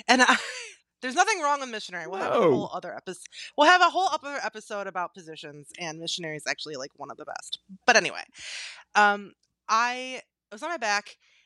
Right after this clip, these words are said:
Speaker 1: and he's on top of me, and I'm like, "Hey, bud, uh, gonna put a condom on?" And he's like, "Oh, I don't have any." I'm like, "Oh, well, you knew I was coming over."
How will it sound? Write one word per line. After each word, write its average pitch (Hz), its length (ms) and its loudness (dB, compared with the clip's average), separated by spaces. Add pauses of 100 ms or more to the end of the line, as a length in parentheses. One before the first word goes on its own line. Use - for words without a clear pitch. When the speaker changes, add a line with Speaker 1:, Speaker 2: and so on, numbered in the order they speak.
(120)
Speaker 1:
and 185 160 -12
he's 277 140 -12
on 285 100 -8
top 180 240 -6
of 175 80 -18
me, 165 260 -14 (600)
and 185 500 -6 (160)
I'm 208 220 -4
like, 214 240 -6
"Hey, 392 240 -10
bud, 233 260 2 (500)
uh, 202 420 0 (220)
gonna 240 200 -8
put 254 160 -8
a 185 40 -6
condom 214 440 -10
on?" 330 240 -6
And 285 120 -16
he's 220 240 -12
like, 214 360 -2 (200)
"Oh, 254 140 6
I 220 100 4
don't 214 160 -6
have 220 200 -10
any." 190 360 -18 (720)
I'm 233 120 -8
like, 240 360 -4 (480)
"Oh, 180 580 4 (1080)
well, 220 160 -12
you 240 160 -8
knew 247 180 -6
I 294 120 0
was 233 180 -8
coming 175 380 -10
over." 170 640 -6